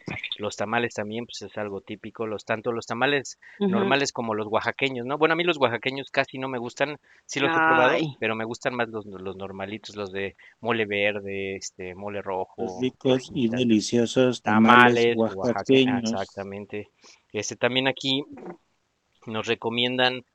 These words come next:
Speaker 1: este, Mariana también nos recomienda un lugar de tacos que se llama, eh, De Gracia Madre Taquería,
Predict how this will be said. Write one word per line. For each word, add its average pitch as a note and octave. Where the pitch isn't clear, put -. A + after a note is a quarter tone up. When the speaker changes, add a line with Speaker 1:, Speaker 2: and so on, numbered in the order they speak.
Speaker 1:
este, G#2+
Mariana A#2+
también A2+
nos A#2
recomienda A2+
un A#2+
lugar A2+
de A2
tacos A2+
que -
se G#2+
llama, A2
eh, G#2
De A2
Gracia A#2
Madre A2+
Taquería, B2+